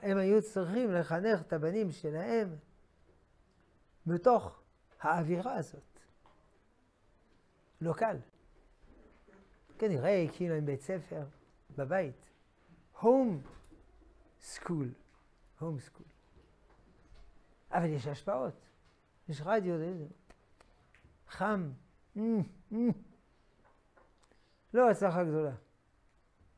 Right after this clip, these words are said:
יפת? אה, מכובד. שם. או. מכובד. שם. הצלחה.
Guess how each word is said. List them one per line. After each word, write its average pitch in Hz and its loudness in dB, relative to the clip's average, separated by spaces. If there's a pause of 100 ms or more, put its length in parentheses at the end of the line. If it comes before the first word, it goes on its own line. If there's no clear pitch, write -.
(440)
יפת? 185 0 (960)
אה, 370 -2 (840)
מכובד. 143 -6 (1800)
שם. 175 -6 (680)
או. 135 -10 (3500)
מכובד. 131 -12 (760)
שם. - -18 (800)
הצלחה. 165 -8